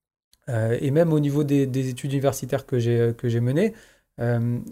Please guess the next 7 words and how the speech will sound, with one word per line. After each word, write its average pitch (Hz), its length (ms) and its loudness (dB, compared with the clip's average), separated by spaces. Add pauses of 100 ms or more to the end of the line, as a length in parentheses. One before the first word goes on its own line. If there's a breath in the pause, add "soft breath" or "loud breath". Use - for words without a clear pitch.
(120)
j'ai 139 220 0
jamais 175 360 4
eu 208 140 6
de, 147 420 6
d'intervention 156 600 4
sur, 180 420 2 (380 soft breath)
euh, 120 640 4